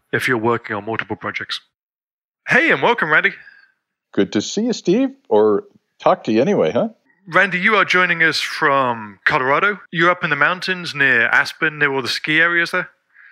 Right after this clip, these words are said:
Speaker 2: Not exactly. We're in, we're in Pa-, a little town called Palisade, right near Grand Junction, which is on the very western edge of Colorado. And it's more like Utah desert than it is like the mountains, although we have, uh, the Grand Mesa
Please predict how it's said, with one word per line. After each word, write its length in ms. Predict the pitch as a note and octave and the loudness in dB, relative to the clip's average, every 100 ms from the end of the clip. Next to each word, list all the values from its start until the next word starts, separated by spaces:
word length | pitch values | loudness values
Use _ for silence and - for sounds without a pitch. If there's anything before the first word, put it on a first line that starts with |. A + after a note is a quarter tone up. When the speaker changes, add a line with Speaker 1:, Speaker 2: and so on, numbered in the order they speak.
| _ - | _ 0
Speaker 2:
Not 220 | D3+ A#3+ | 2 2
exactly. 500 | G3+ D#3+ D3 - B2 | 2 0 0 0 -2
We're 220 | C3 G#3+ | 2 2
in, 160 | G#3+ - | 2 -4
we're 260 | C3+ C3 F#3+ | -4 0 2
in 100 | F3 | 0
Pa-, 200 | - - | -6 -2
a 80 | C3+ | 0
little 160 | C#3 D#3 | 0 2
town 240 | D3 C3 | 2 0
called 300 | - A2+ - | 0 -2 -2
Palisade, 580 | - B2+ A2 - F#2 F#2+ | 0 2 2 0 0 2
right 200 | G2+ A2 | 2 2
near 140 | B2 | -2
Grand 300 | A#2 B2 A#2 | 0 0 0
Junction, 560 | A2 G#2+ G2+ - G#2 G2+ - _ _ | 0 -2 -2 -4 -4 -6 -12 _ _
which 240 | A2 A2 | -2 0
is 180 | A#2 G#2 | 0 2
on 140 | A2+ G#2+ | 2 2
the 80 | |
very 320 | G2 A2+ C3+ C#3+ | 2 2 2 2
western 640 | A2 A2+ - - B2+ A2 | 2 2 0 -4 -4 0
edge 320 | G#2 G#2+ G#2 | 2 2 0
of 80 | G2 | -6
Colorado. 800 | - G#2 G2 G2 G2+ F#2+ F2 - _ _ _ _ | 0 2 4 4 4 4 0 -4 _ _ _ _
And 160 | A2 A2 | 0 0
it's 160 | A2 | 0
more 200 | C3+ C#3+ | 2 2
like 240 | D3+ C#3 A#2 | 4 2 0
Utah 320 | A#2+ B2+ C#3 | -6 0 0
desert 540 | A#2+ C#3+ F#3 F#2 - - | 2 2 0 -2 -8 -8
than 120 | F#2 | -6
it 120 | F2 | -2
is 260 | G2 F2+ G#2 | 0 0 0
like 240 | F#2 - | 0 -2
the 80 | F#2+ | -2
mountains, 380 | G2 G2 D2+ F2+ | 0 0 -2 0
although 240 | E2+ F#2+ | 2 0
we 160 | G2+ G2+ | 0 0
have, 260 | G2+ F#2 - | 0 0 0
uh, 200 | F#2+ F2+ F2 - - - - | 2 2 0 -12 -20 -10 -6
the 80 | |
Grand 340 | G#2 A#2+ A#2 A2 | 0 2 2 2
Mesa 520 | A2+ A2+ - F#2 E2+ | 0 0 0 0 0